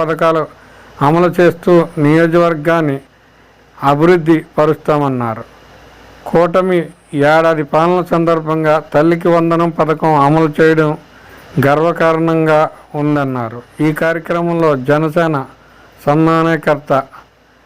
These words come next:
మేడిశెట్టి బాబీ, రాష్ట్ర టీఎన్టీయూసీ ఉపాధ్యక్షులు ఎన్ఆర్ శివ, కూటమి నాయకులు యాళ్ల జగదీష్, పర్వత సురేష్, చోతుల పెదబాబు, గొంతిన సురేష్, ఎర్రాబత్తుల గోవిందనాయుడు,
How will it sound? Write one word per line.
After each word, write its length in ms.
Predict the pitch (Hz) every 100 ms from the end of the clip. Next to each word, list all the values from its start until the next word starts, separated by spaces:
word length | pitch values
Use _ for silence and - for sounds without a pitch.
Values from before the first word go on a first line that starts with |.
| _ _
మేడిశెట్టి 540 | 139 151 160 156 170 160 143
బాబీ, 300 | 147 143 143 139 - 123
రాష్ట్ర 420 | 143 160 151 - 143 -
టీఎన్టీయూసీ 880 | 160 156 160 160 160 160 156 156 156 135 135 143
ఉపాధ్యక్షులు 720 | 147 151 143 151 143 139 135 135
ఎన్ఆర్ 280 | 147 160 143
శివ, 140 | 151 143 139 - - - - - -
కూటమి 360 | 165 170 175 170
నాయకులు 380 | 160 156 147 131 131
యాళ్ల 220 | 143 165 151
జగదీష్, 440 | 147 143 147 151 - - -
పర్వత 380 | 143 151 156 -
సురేష్, 380 | 147 151 147 - -
చోతుల 340 | 147 151 160 151
పెదబాబు, 480 | 147 139 143 143 143 135 139
గొంతిన 360 | 143 143 156 139 - - - - - -
సురేష్, 440 | 147 156 165 147 160 - 139
ఎర్రాబత్తుల 640 | 143 156 156 151 - 147 139 - - - - - 131 123
గోవిందనాయుడు, 800 | 143 160 156 156 151 147 139